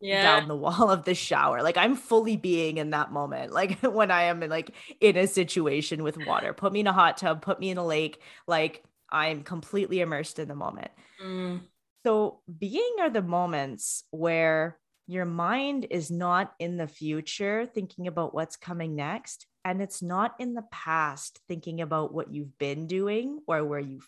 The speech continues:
Speaker 2: failed or what hasn't gone right or the things that you're afraid of repeating. It's when you can just be completely in the moment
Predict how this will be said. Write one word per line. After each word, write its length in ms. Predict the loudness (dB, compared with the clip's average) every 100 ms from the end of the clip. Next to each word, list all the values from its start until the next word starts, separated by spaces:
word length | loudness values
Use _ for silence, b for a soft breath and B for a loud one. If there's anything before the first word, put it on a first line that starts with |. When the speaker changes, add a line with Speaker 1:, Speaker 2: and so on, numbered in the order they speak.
| -6
Speaker 2:
failed 460 | 0 2 4 0 -2
or 140 | -4 -4
what 180 | -8 -10 -2
hasn't 380 | 0 0 -2 -2
gone 260 | -2 -2
right 320 | -4 -4 -6 -10 b b
or 300 | -4 0 0
the 120 | -2 -6
things 260 | -8 -6
that 140 | -8 -4
you're 140 | -4
afraid 420 | -4 -6 -4 -4
of 120 | -4 -8
repeating. 640 | -12 -12 -10 -10 -14 -18 b b b b b _ _
It's 260 | -6 -6 -6
when 400 | -6 -2 0 0
you 100 | -4
can 280 | -8 -8 -6
just 400 | -4 -6 -8 -16 _ _ _ _ _ _
be 120 | -8 -8
completely 680 | -10 -12 -12 -8 -8 -8
in 240 | -8 -6 -4
the 80 |
moment 580 | -4 -4 -4 -6 -6 -10